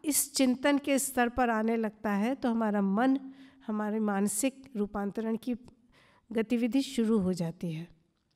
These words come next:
फिर हम सामान्य वैचारिकता में नहीं जाते हैं, फिर हम लोगों की बुराई को देखने की बजाय, उनसे प्रतिशोध लेने की बजाय, उनसे प्रतिस्पर्धा करने की बजाय हम उनके साथ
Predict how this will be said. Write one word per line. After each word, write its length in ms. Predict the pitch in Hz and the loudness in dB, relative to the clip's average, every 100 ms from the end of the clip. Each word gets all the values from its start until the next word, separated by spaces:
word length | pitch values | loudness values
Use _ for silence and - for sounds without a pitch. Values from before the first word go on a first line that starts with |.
| _ _ _ - | _ _ _ 0
फिर 180 | 330 311 | 2 4
हम 100 | 320 | 2
सामान्य 540 | - 247 247 262 277 | 2 2 2 2 2
वैचारिकता 680 | 254 226 226 208 202 - 226 | 2 0 -2 -2 -4 -4 -4
में 160 | 240 | -2
नहीं 280 | 240 202 202 | 0 0 0
जाते 360 | 190 170 185 175 | -2 -6 -6 -8
हैं, 220 | 170 175 _ _ _ _ _ _ _ | -8 -12 _ _ _ _ _ _ _
फिर 180 | - 285 | 0 2
हम 180 | 269 247 | 4 4
लोगों 260 | 247 254 | 4 4
की 140 | 262 254 | 2 0
बुराई 440 | 208 214 208 233 | 2 2 2 0
को 160 | 233 226 | 0 0
देखने 420 | 208 208 220 220 | 0 -2 -2 -4
की 140 | 233 | -4
बजाय, 440 | 196 202 196 196 233 | -6 -6 -6 -6 -4
उनसे 300 | 220 - 233 | -4 -4 -4
प्रतिशोध 760 | 226 214 214 - 240 240 226 | -4 -4 -6 -2 0 2 2
लेने 300 | 214 202 208 | 2 2 0
की 160 | 196 208 | -2 -4
बजाय, 480 | 196 180 196 208 220 - - | -4 -4 -4 -4 -6 -14 -8
उनसे 300 | 269 240 294 | -2 0 0
प्रतिस्पर्धा 1000 | 277 262 226 262 - - 233 233 220 269 | -2 -2 -4 -4 -6 -2 0 0 0 -2
करने 380 | 277 240 196 202 | 0 0 0 -2
की 140 | 196 | -2
बजाय 460 | 190 196 175 180 175 - _ _ _ _ _ _ _ _ _ _ _ _ _ _ _ _ _ _ _ _ _ _ _ - | -6 -4 -4 -4 -6 -12 _ _ _ _ _ _ _ _ _ _ _ _ _ _ _ _ _ _ _ _ _ _ _ -2
हम 420 | 269 294 294 - | 0 0 -2 -10
उनके 340 | 294 226 240 240 | -2 -2 0 -2
साथ 300 | - 220 | 0 -2